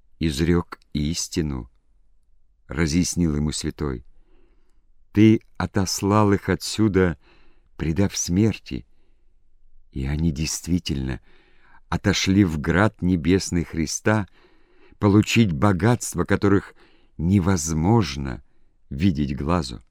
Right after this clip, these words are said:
Царь, видя, что мученика никоим образом нельзя преклонить к нечестию, приказал жестоко бить его. И, подвергши жестоким ранам, осудил его на смерть, чтобы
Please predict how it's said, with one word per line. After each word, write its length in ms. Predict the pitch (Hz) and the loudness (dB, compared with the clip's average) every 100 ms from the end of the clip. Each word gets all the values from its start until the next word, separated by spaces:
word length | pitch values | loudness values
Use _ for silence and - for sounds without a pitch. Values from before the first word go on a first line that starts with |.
| _ _ _ - - | _ _ _ -20 -18
Царь, 300 | - 104 110 | -6 -2 0
видя, 360 | 82 104 104 80 | 0 0 0 0
что 220 | - 80 | -2 -2
мученика 720 | 80 117 110 101 92 - 80 - - - | 2 2 0 -2 -2 -2 -6 -6 -20 -6
никоим 600 | 85 101 - 127 113 110 - | 0 0 6 8 8 4 4
образом 480 | 117 87 90 95 95 | 2 4 2 2 4
нельзя 420 | 104 85 110 101 - - | 4 4 4 2 -4 -16
преклонить 560 | - 98 87 92 104 90 | -4 -2 2 4 4 2
к 80 | 90 | 0
нечестию, 720 | 90 - 139 127 - 120 104 - - _ _ - - - - | -2 2 0 0 2 2 2 -4 -20 _ _ -20 -20 -20 -18
приказал 520 | - 69 - 71 113 101 | -12 -8 -6 0 2 2
жестоко 600 | 76 76 - 98 - 71 | -2 -6 -4 -6 -4 -8
бить 280 | 69 - | -8 -8
его. 260 | 65 57 53 - - _ _ _ _ _ _ _ - - | -10 -10 -14 -20 -20 _ _ _ _ _ _ _ -14 2
И, 100 | 120 | 4
подвергши 720 | - 117 90 131 120 - 107 | 6 4 6 6 4 0 -2
жестоким 600 | 95 101 123 113 117 104 | -2 -2 0 2 2 2
ранам, 440 | 123 117 90 71 - - _ _ _ _ _ | 2 2 0 -2 -8 -20 _ _ _ _ _
осудил 520 | - - 113 101 123 | -8 0 0 2 2
его 140 | 117 107 | 4 2
на 140 | 107 | 0
смерть, 580 | 101 - 95 82 - - _ _ - | 0 0 2 0 -4 -20 _ _ -18
чтобы 360 | - 107 90 | 0 2 2